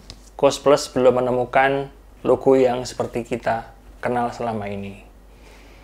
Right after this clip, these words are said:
Volume sepuluh ini dirilis pada bulan November tahun seribu sembilan ratus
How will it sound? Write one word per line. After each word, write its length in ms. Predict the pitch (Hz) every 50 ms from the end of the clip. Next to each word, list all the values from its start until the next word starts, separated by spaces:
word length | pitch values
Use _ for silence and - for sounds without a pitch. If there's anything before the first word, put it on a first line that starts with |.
| - - -
Volume 320 | - 147 151 156 160 165
sepuluh 320 | 160 - 160 151 156 156 147
ini 320 | 147 156 160 170 170 151
dirilis 480 | 127 131 131 131 127 127 143 147 147 -
pada 480 | - 139 131 127 127 135 135 135 135
bulan 400 | 135 131 123 117 120 127 135 131
November 640 | 131 123 - 131 120 120 120 120 127 139 147 147 147 147 -
tahun 400 | 123 117 120 120 127 143 147 135
seribu 480 | - - 139 123 113 - 131 131 139
sembilan 400 | 135 - 123 117 113 117 113 104
ratus 480 | 107 - 131 139 139 - - - -